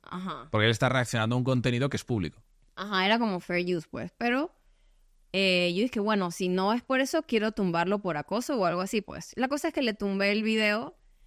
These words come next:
Speaker 1: y él empezó a hacer un drama y me hizo ver como la mala, diciendo que yo abusaba de mi poder, que le tumbé su trabajo, etcétera, haciéndose, pues, la víctima.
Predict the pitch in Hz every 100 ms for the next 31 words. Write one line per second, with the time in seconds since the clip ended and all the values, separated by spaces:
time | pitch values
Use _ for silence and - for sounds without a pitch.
0 | _ _ 226 233 233 240 220 214 208 214
1 | 208 202 196 208 226 226 220 220 220 190
2 | 175 - 185 180 175 185 175 160 151 185
3 | 214 214 214 208 202 185 - 196 190 165
4 | 165 175 202 - 220 190 185 190 180 175
5 | 160 170 165 160 202 233 233 226 226 247
6 | - _ _ - 175 170 175 165 170 208
7 | 185 151 156 196 214 214 208 196 202 202
8 | 202 202 165 156 - 165 160 165 170 185
9 | 208 226 196 185 165 156 165 196 - 139
10 | - 202